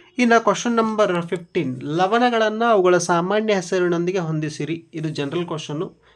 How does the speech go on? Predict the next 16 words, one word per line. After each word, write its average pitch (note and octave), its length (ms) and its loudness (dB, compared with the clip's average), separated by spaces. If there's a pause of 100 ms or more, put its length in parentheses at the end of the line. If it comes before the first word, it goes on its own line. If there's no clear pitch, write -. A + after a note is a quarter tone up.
(120)
ಹೆಚ್ಚು D#3+ 260 -8
ಕಡಿಮೆ D#3+ 280 -6
ಎಲ್ಲ D3 200 -4
ಎಕ್ಸಾಮ್ಸಲ್ಲೂ D3 760 -4
ಕೇಳುವಂಥ D3 460 -6
ಕ್ವಶನ್ C3+ 400 -8
ಇದು. C3+ 160 -10 (680)
ಹೌದಾ? F#3 160 -10
ಜನರಲ್ D3 340 -10
ಕ್ವಶನ್ D3+ 300 -12
ಎಲ್ಲ C#3+ 200 -8
ಎಕ್ಸಾಮ್ಸಲ್ಲೂ C#3 680 -10 (420)
ಕೇಳುವಂಥ D3+ 500 -6
ಪ್ರಶ್ನೆ. C3+ 400 -10
ಹಾಗಾದ್ರೆ E3 720 -2 (400)
ನೋಡ್ರಿ, F3 400 2